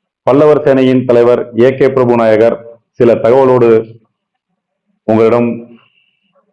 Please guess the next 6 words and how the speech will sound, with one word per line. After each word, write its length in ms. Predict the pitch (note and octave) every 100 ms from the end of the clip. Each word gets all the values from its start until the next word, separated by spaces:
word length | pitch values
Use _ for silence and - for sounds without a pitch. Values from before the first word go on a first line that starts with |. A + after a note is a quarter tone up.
| _ _ _ _ _ G3+ _ _ _ _ _ _ _ _ _
விளக்க 340 | - A#2+ B2+ B2+
உரையாக 600 | B2 B2 A#2 A2+ G#2 - -
கூற 200 | - A2+
இருக்கிறேன். 600 | G#2+ G#2 G#2 A#2+ B2+ - _ _ _ _ _ _ _ _ _ _ _ _ _ _ _ C#3
செங்கல்வர 420 | E3 F3 F3 D#3+
நாயக்கர் 640 | D3+ C#3+ C#3 C#3 C#3 C3+